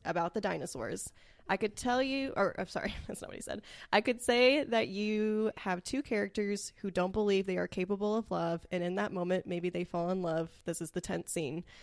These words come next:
Uh, "Dinosaurs don't exist, but in that moment, they exist." So I guess it's, like, in comparison to love existing. Um, he went on to say, "Or I can also just say that I love Jurassic Park,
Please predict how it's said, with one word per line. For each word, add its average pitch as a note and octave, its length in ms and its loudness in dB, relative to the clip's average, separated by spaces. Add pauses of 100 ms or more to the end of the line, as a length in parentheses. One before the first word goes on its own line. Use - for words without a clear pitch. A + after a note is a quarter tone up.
(300)
Uh, E3+ 220 2
"Dinosaurs F#3+ 520 4
don't F#3+ 200 4
exist, F#3 560 0
but F3+ 100 4
in E3 140 2
that C4 180 2
moment, F#3 320 0
they F#3+ 140 0
exist." - 500 -2
So - 140 -4
I D#3+ 60 -2
guess E3 200 -2
it's, E3+ 140 -8
like, B2+ 160 -6
in E3 80 -4
comparison E3+ 600 -6 (100)
to E3+ 160 -4 (180)
love C3 340 -6
existing. - 580 -4 (500)
Um, F#3 560 2 (720)
he G3 160 0
went F#3+ 140 4
on C#4 180 4
to A3 80 2
say, E3+ 500 2 (340)
"Or A#3+ 480 6
I F#3+ 120 2
can A3+ 160 -2
also C#4 340 0
just A#3 300 0
say G3 500 2
that F3 140 0
I E3+ 140 2
love E3+ 220 -2
Jurassic F#3 540 -2
Park, - 340 -4